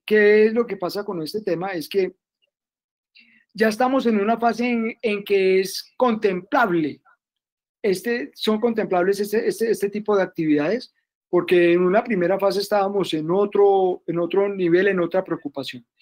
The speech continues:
Sí, eh, parte del tema es que vamos a hacer una versión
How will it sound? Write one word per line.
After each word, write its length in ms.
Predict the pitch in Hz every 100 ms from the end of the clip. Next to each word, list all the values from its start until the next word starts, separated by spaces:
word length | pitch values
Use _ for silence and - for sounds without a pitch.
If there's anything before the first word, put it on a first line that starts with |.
| - -
Sí, 460 | _ - 208 254 277
eh, 380 | 220 185 185 180
parte 440 | 214 208 202 247 240
del 420 | 202 185 170 170
tema 320 | 180 180 208
es 100 | 190
que 280 | - 214 220
vamos 340 | 190 196 233
a 40 | 208
hacer 340 | - 208 254
una 220 | 226 214
versión 560 | 196 165 - 165 151